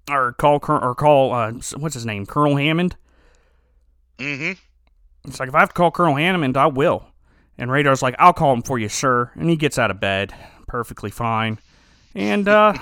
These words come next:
Speaker 1: <laughs> starts dialing the phone, therefore blowing his cover. That's when Henry demands to know what's going on,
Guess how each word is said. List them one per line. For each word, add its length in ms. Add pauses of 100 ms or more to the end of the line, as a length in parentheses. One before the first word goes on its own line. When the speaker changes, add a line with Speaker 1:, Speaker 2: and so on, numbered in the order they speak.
(120)
Speaker 1:
<laughs> 200
starts 320
dialing 320
the 60
phone, 440 (100)
therefore 720
blowing 680
his 380
cover. 580 (1500)
That's 180
when 140
Henry 480
demands 560
to 80
know 160
what's 200
going 240
on, 320